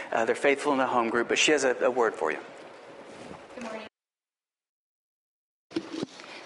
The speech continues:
Speaker 2: So, um, Michael and I started coming here about five years ago, and, um, it wasn't by chance. We had been praying for a church, and, uh,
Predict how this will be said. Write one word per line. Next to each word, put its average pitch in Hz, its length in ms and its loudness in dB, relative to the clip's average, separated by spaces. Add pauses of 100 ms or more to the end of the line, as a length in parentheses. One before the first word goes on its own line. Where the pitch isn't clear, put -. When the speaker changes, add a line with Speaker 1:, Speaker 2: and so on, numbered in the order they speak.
(180)
Speaker 2:
So, 247 520 6
um, 233 480 4
Michael 302 320 6
and 285 80 8
I 247 100 8
started 233 300 6
coming 233 260 2
here 220 260 4
about 196 480 6
five 226 300 6
years 208 220 4
ago, 202 400 2 (600)
and, 220 360 4 (100)
um, 202 520 4 (140)
it 233 120 4
wasn't 220 320 4
by 254 140 6
chance. 226 580 2
We 240 100 6
had 220 80 6
been 208 240 4
praying 220 320 0
for 208 200 4
a 208 60 4
church, 202 460 6
and, 196 260 2 (600)
uh, 202 320 6